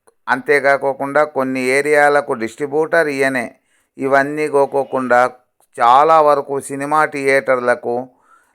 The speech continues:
లీజ్ ఓనర్ కూడా ఈయనే. అంటే ఈయన ఏ విధంగానూ ప్రేక్షకుడి నుంచి డబ్బు లాక్కునే అంశంలో రాజీ పడడన్నమాట. ఇప్పుడు ఉదాహరణకి ఒక సినిమా హిట్ అయిందనుకోండి, ఇతనికి ఎన్ని రకాల లాభాలు వస్తాయో తెలుసా?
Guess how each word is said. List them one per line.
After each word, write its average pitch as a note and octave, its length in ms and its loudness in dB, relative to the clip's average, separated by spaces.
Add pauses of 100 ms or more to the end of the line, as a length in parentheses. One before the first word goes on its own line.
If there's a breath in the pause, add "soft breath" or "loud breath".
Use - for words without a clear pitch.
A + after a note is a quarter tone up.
లీజ్ D#3+ 380 -2
ఓనర్ F#3 380 0
కూడా F#3 240 2
ఈయనే. D3 500 0 (240)
అంటే D3 460 0
ఈయన E3+ 380 -4
ఏ E3 500 -4
విధంగానూ F3+ 760 -2
ప్రేక్షకుడి E3+ 800 -2
నుంచి D#3+ 380 -8
డబ్బు C#3+ 380 0
లాక్కునే D#3 580 0
అంశంలో C#3+ 580 -2
రాజీ D#3+ 420 0
పడడన్నమాట. A#2+ 760 0 (1000 soft breath)
ఇప్పుడు D#3 260 -4
ఉదాహరణకి E3 680 0
ఒక D3+ 220 2
సినిమా F3+ 500 -4
హిట్ D#3 300 -4
అయిందనుకోండి, D3 1000 0
ఇతనికి D3+ 440 -4
ఎన్ని E3 240 -4
రకాల E3 360 2
లాభాలు D3 440 4
వస్తాయో C3+ 360 2
తెలుసా? B2+ 640 -4